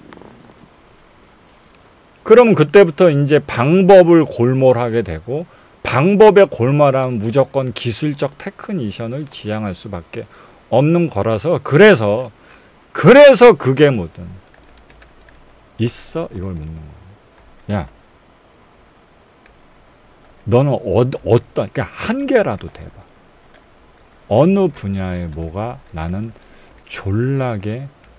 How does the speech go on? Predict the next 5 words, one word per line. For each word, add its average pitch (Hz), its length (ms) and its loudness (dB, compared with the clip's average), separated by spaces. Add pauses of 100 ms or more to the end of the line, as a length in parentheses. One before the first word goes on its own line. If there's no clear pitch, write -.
(280)
기술적으로 113 1080 -8 (100)
파고들어서 101 1000 -12 (240)
테크닉이 127 640 -14 (600)
뛰어난 107 500 -8 (680)
테크니션. 101 760 -14